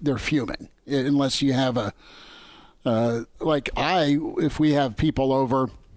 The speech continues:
or we go somewhere, you know, you gotta help with the cooking, or at least offer. You gotta help with the cleanup, make sure that happens,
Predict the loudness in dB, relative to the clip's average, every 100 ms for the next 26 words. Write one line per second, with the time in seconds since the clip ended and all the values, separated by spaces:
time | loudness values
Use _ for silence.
0 | -20 -16 -16 -14 -10 -2 0 0 0 0
1 | 2 0 0 0 -2 -2 -6 -10 -20 -20
2 | -20 -20 -20 -20 -4 -2 2 2 2 2
3 | 2 -2 -8 -20 -20 -20 -20 -20 _ _
4 | -4 -4 -2 0 0 2 0 -2 -4 -4
5 | _ _ -2 0 2 0 2 2 0 -2
6 | -2 -4 _ -20 -20 -20 -20 -20 _ 0
7 | 2 4 2 0 -2 -4 -2 0 2 0
8 | -4 -8 -14 -4 -2 0 0 0 0 0
9 | 0 0 -2 -2 -2 -4